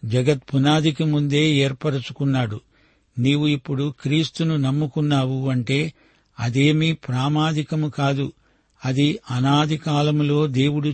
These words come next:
చేసిన ఏర్పాటు. కావాలనుకున్నవాడు రావాలి, వచ్చిన వారే ఏర్పరచబడిన వారు, రానివారు ఏర్పరచబడని వారని అర్థం. యోహాను సువార్త ఏడో అధ్యాయం ముప్పై ఏడో వచనంలో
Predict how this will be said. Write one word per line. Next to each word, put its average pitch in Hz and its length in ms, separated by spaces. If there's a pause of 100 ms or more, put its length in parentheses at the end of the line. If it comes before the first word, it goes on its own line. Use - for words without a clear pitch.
(120)
చేసిన 147 320
ఏర్పాటు. 131 720 (560)
కావాలనుకున్నవాడు 143 1200
రావాలి, 135 760 (400)
వచ్చిన 165 360
వారే 143 400
ఏర్పరచబడిన 139 1040
వారు, 123 380 (520)
రానివారు 135 840 (100)
ఏర్పరచబడని 143 1080
వారని 131 560 (100)
అర్థం. 123 420 (720)
యోహాను 143 460
సువార్త 139 480
ఏడో 143 400
అధ్యాయం 131 640
ముప్పై 143 340
ఏడో 139 320
వచనంలో 131 640